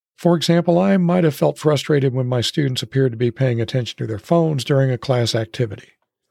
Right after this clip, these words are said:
At the end of the week, review these reflections and try to identify patterns, and then tie the patterns to specific identities.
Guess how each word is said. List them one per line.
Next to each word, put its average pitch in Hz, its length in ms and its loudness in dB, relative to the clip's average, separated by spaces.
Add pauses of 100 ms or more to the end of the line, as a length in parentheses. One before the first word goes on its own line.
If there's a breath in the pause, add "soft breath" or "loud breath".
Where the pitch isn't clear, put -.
(1040)
At 120 140 -4
the 151 120 0
end 196 140 2
of 202 80 -6
the 202 80 2
week, 131 380 0
review 151 340 2
these 160 260 0
reflections 127 580 -2
and 143 140 -2
try 165 220 0
to 170 140 2
identify 147 480 0
patterns, 135 720 -4 (420 soft breath)
and 165 80 0
then 165 160 2
tie 185 260 0
the 147 120 -2
patterns 127 500 -2
to 135 140 -4
specific - 600 -4
identities. 131 800 -4